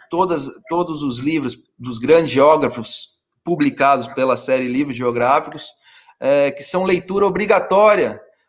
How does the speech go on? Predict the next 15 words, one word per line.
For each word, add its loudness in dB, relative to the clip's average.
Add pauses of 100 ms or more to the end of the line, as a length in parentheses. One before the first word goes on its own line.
(140)
para 0
aqueles -6
que -14
se -8
propõem -2 (360)
a 2
pensar 2
e -4
transformar 0 (500)
o -6
Brasil 0
e 0
o 0
mundo. -4 (160)
É, -4